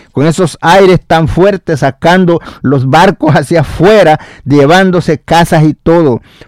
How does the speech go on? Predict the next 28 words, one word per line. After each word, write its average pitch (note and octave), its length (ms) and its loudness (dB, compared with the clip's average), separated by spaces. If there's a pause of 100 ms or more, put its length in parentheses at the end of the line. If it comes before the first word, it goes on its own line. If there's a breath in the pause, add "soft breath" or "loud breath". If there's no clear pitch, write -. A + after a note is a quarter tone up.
¿Por C#3 240 -2
qué? A3 380 -2 (340)
Aquí A2+ 340 -2
está E3 220 -2
escrito G3 580 -2
que E3 100 -4
esas C#3+ 220 -4
cosas D#3 580 -4
van D3 260 -2
a C#3+ 40 -2
acontecer. A#2+ 800 -4 (320 soft breath)
Dice, A#2+ 220 0
entonces, D3 720 -2 (200)
habrá C#3 340 2
señal E3 560 0
en D3 140 0
el C3 180 -4
sol, E3 380 0
en D3 140 0
la C3 100 2
luna E3+ 460 0 (300 loud breath)
y A#2 160 0
en B2+ 140 0
las A#2+ 140 0
estrellas D#3+ 680 0
y D3+ 300 0
en C#3+ 180 0
la D#3+ 240 0